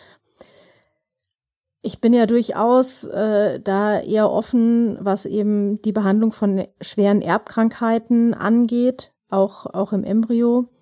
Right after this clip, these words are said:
Lars Fischer hat es halt mal sehr gut gesagt. Er hat halt gesagt, so ein Moratorium für die,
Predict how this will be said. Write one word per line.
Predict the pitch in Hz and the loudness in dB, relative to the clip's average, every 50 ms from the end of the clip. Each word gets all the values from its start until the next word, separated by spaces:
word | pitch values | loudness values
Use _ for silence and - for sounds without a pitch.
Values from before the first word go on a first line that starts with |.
| _ - | _ -16
Lars | - - 196 196 185 185 - | -8 -2 0 2 2 2 0
Fischer | - 254 - - 226 | -2 -2 0 2 2
hat | 208 196 196 | 2 0 0
es | 202 202 - | -2 -2 0
halt | 214 196 196 196 | 0 0 2 2
mal | 208 196 190 | 0 0 0
sehr | 196 190 | 0 0
gut | 190 202 208 - | -2 -4 -6 -8
gesagt. | - 196 190 202 202 - | -6 -4 -2 -4 -2 -2
Er | 214 196 | -4 -4
hat | 196 196 | -2 -2
halt | 208 196 190 | -2 -2 -2
gesagt, | 214 202 196 202 202 | -2 -2 -4 -4 -2
so | - 208 | -2 0
ein | 196 196 | 0 2
Moratorium | 202 202 196 202 196 190 - - 220 220 233 220 226 226 220 220 214 214 220 214 | 2 2 2 0 -2 -4 -2 0 2 2 2 2 4 4 4 6 6 4 4 2
für | - - 214 208 | 0 -2 -4 -2
die, | 196 208 202 202 202 202 202 202 190 | -2 0 0 2 2 2 2 2 0